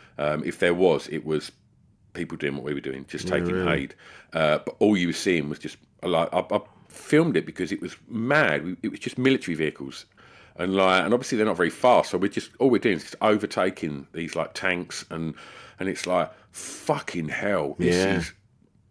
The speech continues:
Speaker 1: this, you don't see this." Like, and,
Speaker 2: No.
Speaker 1: and it all, all of a sudden, you know, the, the, the, the music got turned off, and,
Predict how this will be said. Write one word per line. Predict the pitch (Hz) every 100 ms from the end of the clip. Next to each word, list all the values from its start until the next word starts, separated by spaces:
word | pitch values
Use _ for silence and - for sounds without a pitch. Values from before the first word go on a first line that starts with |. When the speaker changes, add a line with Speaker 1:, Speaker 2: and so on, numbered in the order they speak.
| -
Speaker 1:
this, | 156 170 -
you | 127
don't | 185 214
see | - - 151 185
this." | 71 65 - - 87
Like, | 92 92 90 92
and, | 101 107
Speaker 2:
No. | 104 90 - - - - _ -
Speaker 1:
and | 139
it | 143
all, | 170 165 151 - - _ _ _ _ _
all | 127 127
of | 110
a | 107
sudden, | - 104 104 95 92 - _
you | 98
know, | 95 82 82
the, | 73 90
the, | 80 90 85
the, | 92
the | - 92
music | 95 90 78
got | - 71
turned | - 80 78
off, | 78 76 -
and, | 82 78 76